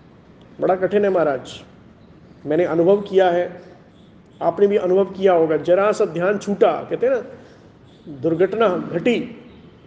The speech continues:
सावधानी हटी और दुर्घटना घटी। जरा सा कली का अनुभव है। ये तो संतों की चरणों की महिमा है कि मैं बच गया, नहीं तो पता नहीं क्या हो जाता। बड़ा एकदम सततम,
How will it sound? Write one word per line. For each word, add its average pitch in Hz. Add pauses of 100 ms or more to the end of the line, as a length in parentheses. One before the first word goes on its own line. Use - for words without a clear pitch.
(140)
सावधानी 185
हटी 170
और 214
दुर्घटना 180
घटी। 170 (1300)
जरा 214
सा - (880)
कली 208
का 220
अनुभव 190
है। - (720)
ये 156
तो 190
संतों 190
की 220
चरणों 202
की 208
महिमा 180
है 196
कि 196
मैं 180
बच 160
गया, 190
नहीं 196
तो 190
पता 180
नहीं 175
क्या 165
हो 139
जाता। 135 (960)
बड़ा 233
एकदम 214
सततम, 254